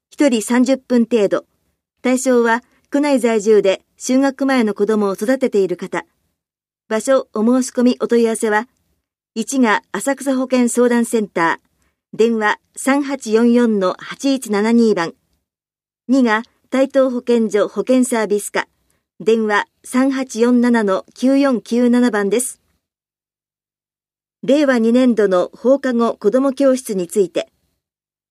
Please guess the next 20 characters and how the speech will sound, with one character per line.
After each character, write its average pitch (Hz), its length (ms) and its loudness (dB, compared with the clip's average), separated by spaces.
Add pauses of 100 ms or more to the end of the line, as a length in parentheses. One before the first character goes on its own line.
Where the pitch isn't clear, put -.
(120)
小 277 220 0
学 285 200 -4
校 233 220 0
の 190 240 0
放 254 220 0
課 269 120 0
後 269 120 0
対 262 180 -2
策 208 200 -6
と 190 120 -2
し - 100 -12
て、 190 220 -2 (480)
令 269 220 4
和 233 140 -2
二 233 140 0
年 220 280 -2
四 - 160 -6
月 240 220 -2
か 185 120 -2
ら、 185 180 -2